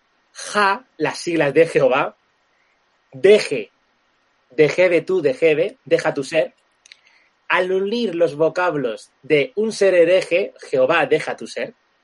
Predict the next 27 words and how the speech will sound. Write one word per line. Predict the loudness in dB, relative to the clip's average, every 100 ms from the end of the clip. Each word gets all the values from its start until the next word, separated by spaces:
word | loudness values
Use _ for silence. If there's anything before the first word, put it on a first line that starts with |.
| _ _ _
Bien. | -6 -6 -6 _ _ _ _ 0
Continúa | 0 0 -2 0 2
la | 0 0
palabra | 0 0 -2
Mahavi, | -10 -10 -4 -4 -4 -14 _ _ -8
que | -4
se | -2
relaciona | -2 -4 -2
con | 0
la | 0
palabra | 0 0 0 -2 -6
Bajan, | -6 -6 0 -2 -2 -12 _ _ _ _ -4
al | 2 2
ser | 2 2 2
leída | 2 0 0 0
al | 2
revés, | 2 4 4 2 -6 _ _ _ _
ande, | -4 -2 2 2 2 0 _ _ _ _ _ _ _ _ _ _ _ _ _ _ _ _ _
te, | 2 2 0 -6 -4 0
te | 2
abro | 4 2
comillas, | 2 0 -10 _ _ _ _ _ _ _ _
y | -8 4
ande, | 4 4 4 4 2 0 _ _ _ _
bugui, | -4 0 4 2 2 -2
ande, | -2 2 2
budididipi. | 2 -4 -6 -6 -8 -6 -4 -6